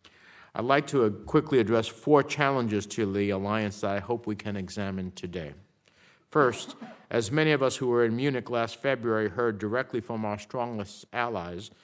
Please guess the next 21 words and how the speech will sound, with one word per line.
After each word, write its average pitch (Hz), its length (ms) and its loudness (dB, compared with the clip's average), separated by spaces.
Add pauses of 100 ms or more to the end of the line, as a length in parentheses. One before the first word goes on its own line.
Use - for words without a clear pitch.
(300)
the 101 80 -12
president's 127 580 0
erratic 117 420 -2
language 117 460 -4
on 107 180 -4
nato 117 280 -2
continues 117 580 -8
to 113 160 -4
erode 107 340 -4
confidence 120 640 -8
in 101 60 -6
the 101 80 -6
U 107 180 -4
S 110 100 -8
commitment 110 440 -8
to - 120 -10
Article 104 380 -6
five 110 500 -2 (360)
and 107 180 -6
the 107 80 -2
alliance 107 540 -4